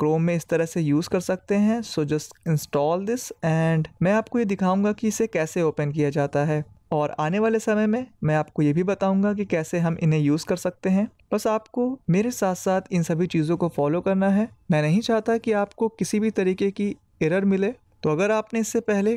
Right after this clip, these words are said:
कोई भी जावा स्क्रिप्ट से रिलेटेड लेक्चर नहीं देखा है तो मैं चाहता हूं कि आप पहले जावा स्क्रिप्टिंग के बारे में अच्छे से समझ लें, क्योंकि इस लेक्चर के लिए ये बहुत ज़रूरी है।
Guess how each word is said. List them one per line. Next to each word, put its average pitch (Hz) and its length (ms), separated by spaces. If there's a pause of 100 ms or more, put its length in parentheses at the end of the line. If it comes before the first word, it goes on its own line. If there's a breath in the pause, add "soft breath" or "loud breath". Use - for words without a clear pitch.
(120)
कोई 165 240
भी 220 120
जावा 185 380
स्क्रिप्ट - 320
से 175 120
रिलेटेड 185 640
लेक्चर 165 360
नहीं 160 260
देखा 196 300
है 196 180 (380)
तो 156 80
मैं 160 120
चाहता 160 320
हूं 220 180
कि 214 160
आप 165 320
पहले 180 240
जावा 156 420
स्क्रिप्टिंग 196 440
के 202 100
बारे 170 240
में 185 100
अच्छे 165 300
से 170 140
समझ 160 400
लें, 220 140 (400)
क्योंकि 220 360 (100)
इस 220 140
लेक्चर 220 340
के 214 140
लिए 214 300 (160)
ये 196 140
बहुत 196 300
ज़रूरी 151 340
है। 156 240